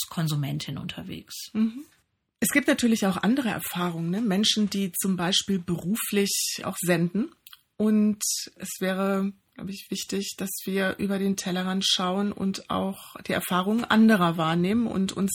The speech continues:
Speaker 2: da nicht mit unserer Nutzererfahrung als maßgeblich halten.
Speaker 1: Ja, auf jeden Fall. Also ich hab dazu jetzt, fällt mir gerade ein, in der Zeit einen Artikel von Saskia Esken zugelesen,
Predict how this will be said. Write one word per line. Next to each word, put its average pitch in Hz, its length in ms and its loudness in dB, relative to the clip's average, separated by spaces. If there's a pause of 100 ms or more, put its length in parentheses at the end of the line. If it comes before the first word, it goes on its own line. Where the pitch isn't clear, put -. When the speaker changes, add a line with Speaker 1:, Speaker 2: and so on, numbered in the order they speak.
Speaker 2:
da 185 140 0
nicht 175 300 0
mit 175 160 0
unserer 196 320 0
Nutzererfahrung 185 800 -2
als - 220 -6
maßgeblich 170 640 -6
halten. 175 320 -4
Speaker 1:
Ja, 190 140 6
auf 180 100 -4
jeden 175 200 -2
Fall. 180 520 -2
Also 175 180 -4
ich - 160 -2
hab - 160 -4
dazu 208 420 0
jetzt, 208 360 -4
fällt - 180 -6
mir 196 120 0
gerade 185 340 0
ein, 202 180 2
in 180 140 -2
der 180 160 -4
Zeit 240 500 -2 (460)
einen 185 260 4
Artikel 196 500 -2
von 185 260 0
Saskia 180 440 -2
Esken 180 460 -2
zugelesen, 185 840 2